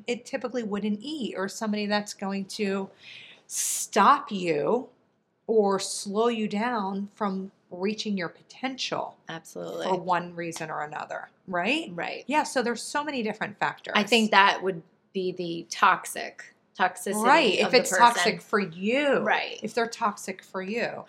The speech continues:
Speaker 2: Right.
Speaker 1: And if one person is toxic for me, it doesn't mean they're gonna be toxic for you.
Speaker 2: Right.
Speaker 1: Right? It just, it depends.
Speaker 2: Right.
Speaker 1: So yeah, definitely no black and white there.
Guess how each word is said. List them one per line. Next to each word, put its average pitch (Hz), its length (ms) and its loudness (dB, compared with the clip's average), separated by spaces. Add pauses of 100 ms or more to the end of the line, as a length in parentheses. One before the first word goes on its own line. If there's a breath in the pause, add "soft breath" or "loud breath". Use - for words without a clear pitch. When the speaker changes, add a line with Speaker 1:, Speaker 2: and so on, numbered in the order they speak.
Speaker 2:
Right. 180 160 -4
Speaker 1:
And 220 120 0
if 214 120 -6
one 240 200 0
person 240 280 -4
is 185 120 -6
toxic 202 400 -6
for 208 100 -10
me, 247 200 -4
it 214 100 -8
doesn't 190 180 -8
mean 185 120 -8
they're 165 100 -8
gonna 165 120 -12
be 151 80 -18
toxic - 420 -20
for - 160 -12
you. 277 260 -6 (340)
Speaker 2:
Right. 180 160 -2
Speaker 1:
Right? 233 240 0
It 226 100 -4
just, - 360 -12 (520)
it 175 120 -16
depends. - 880 -10
Speaker 2:
Right. 170 380 -6
Speaker 1:
So 170 200 2
yeah, 196 340 -2
definitely 254 400 0
no 214 160 2
black - 320 -6
and 147 120 -12
white 170 280 -2
there. 104 320 -4